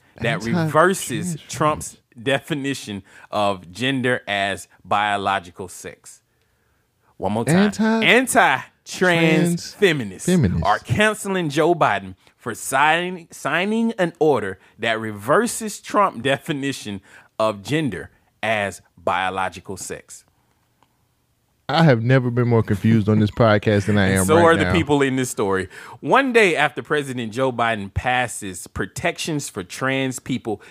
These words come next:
Speaker 1: including allowing trans school students to use bathrooms that fits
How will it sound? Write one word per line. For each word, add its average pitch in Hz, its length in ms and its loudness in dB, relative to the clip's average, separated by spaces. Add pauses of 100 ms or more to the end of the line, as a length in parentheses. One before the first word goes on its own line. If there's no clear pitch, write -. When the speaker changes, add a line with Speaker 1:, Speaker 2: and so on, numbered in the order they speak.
Speaker 1:
including 113 600 -2
allowing 104 560 -4
trans 143 440 -4
school 175 480 -2
students - 640 -4 (320)
to 117 140 -8
use 117 320 -4
bathrooms 135 760 -2
that 117 260 -8
fits - 360 -4